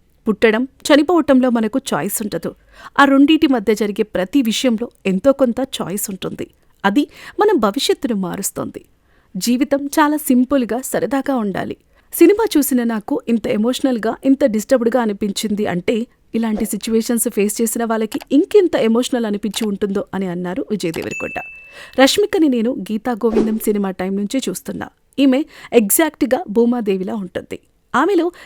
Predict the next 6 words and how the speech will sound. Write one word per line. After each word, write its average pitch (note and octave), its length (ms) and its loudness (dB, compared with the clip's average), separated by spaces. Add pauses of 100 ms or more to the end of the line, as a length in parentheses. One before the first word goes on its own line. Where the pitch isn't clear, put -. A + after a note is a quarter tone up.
(160)
తెలియని B3 420 2
అమాయకత్వం G#3 600 -2
ఉంటుంది. - 420 -8 (400)
తన G3+ 100 0
గురించి A3+ 400 0
ఆలోచించదు. F#3 720 -2